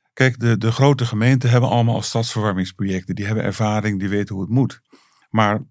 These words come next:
die andere driehonderd zoveel gemeenten die dat nog niet hebben, maar waar eigenlijk een, een warmtenet een hele goede oplossing kunnen zijn, die moeten nog helemaal door die learning curve. Die moeten nog leren,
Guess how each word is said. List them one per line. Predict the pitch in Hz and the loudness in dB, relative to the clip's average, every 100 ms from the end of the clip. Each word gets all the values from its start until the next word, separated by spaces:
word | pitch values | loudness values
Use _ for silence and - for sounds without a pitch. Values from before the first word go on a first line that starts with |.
| _ | _
die | 117 107 110 | -10 -4 -2
andere | 156 175 127 113 107 95 | 0 0 0 -2 -4 -6
driehonderd | 117 123 117 104 101 | 0 2 2 0 -2
zoveel | 123 113 104 | -2 -2 -2
gemeenten | 92 98 101 95 104 | -6 -4 -4 -6 -6
die | 107 | -4
dat | 98 98 | -4 -6
nog | 101 | -4
niet | 113 147 | -2 -2
hebben, | 92 87 123 - - - - | -4 -6 -6 -10 -18 -20 -6
maar | 110 | 0
waar | 104 107 - - | 2 2 0 -4
eigenlijk | 117 135 117 101 | 0 0 0 -4
een, | 98 95 139 | -4 -4 -4
een | 95 95 | -4 -2
warmtenet | - 113 104 107 101 95 - - | 0 0 -2 -4 -4 -4 -6 -8
een | 95 | -6
hele | 92 92 | -6 -6
goede | - 98 | -4 -4
oplossing | - - - - | -4 -6 -6 -6
kunnen | 101 95 | -4 -4
zijn, | 90 92 117 - - - | -4 -6 -8 -16 -16 0
die | 139 | 2
moeten | 135 120 | 2 0
nog | 107 107 | -4 0
helemaal | 123 147 131 110 101 101 | 2 2 2 0 0 -4
door | - 98 101 | -8 -8 -4
die | 101 | -2
learning | 107 107 92 | -2 -2 -4
curve. | - - - | -6 -8 -6
Die | 117 | -4
moeten | 117 117 | -2 0
nog | 107 | -2
leren, | 110 127 147 143 143 | 0 2 2 0 -2